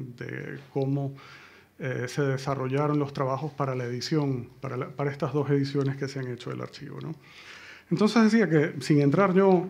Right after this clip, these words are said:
eh, ahora a, a contar esa historia, hoy parece claro que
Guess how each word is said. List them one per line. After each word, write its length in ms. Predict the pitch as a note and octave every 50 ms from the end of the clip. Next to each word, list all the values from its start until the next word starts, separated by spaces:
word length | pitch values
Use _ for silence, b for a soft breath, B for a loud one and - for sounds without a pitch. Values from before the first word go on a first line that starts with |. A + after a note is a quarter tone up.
| G#3 F#3+
eh, 360 | D3+ C3 C3 B2+ B2 A#2 A#2+ - -
ahora 520 | C3+ B2+ C#3+ E3+ F#3 F#3 E3 D3+ C3 B2+
a, 340 | D#3 D3 C3 B2+ D3 E3+ C#3
a 60 | C3+
contar 320 | C#3 C#3 C3+ C#3 E3 E3+ F3
esa 420 | F3 F3 - F3+ E3 D#3+ D#3+ F3+ F3+
historia, 640 | E3 C3 - - E3+ E3 D#3 C#3 C3+ C3 C#3+ - B B B B B B B B B B B
hoy 160 | - F3+ F#3
parece 380 | G#3 F#3+ G#3+ F#3+ F#3 F3+ - A3
claro 500 | - F3 F3 D#3+ D3+ C#3+ D3+ F3+ G#3 - - -
que 420 | - D#3+ D#3 D#3 F#3 - - -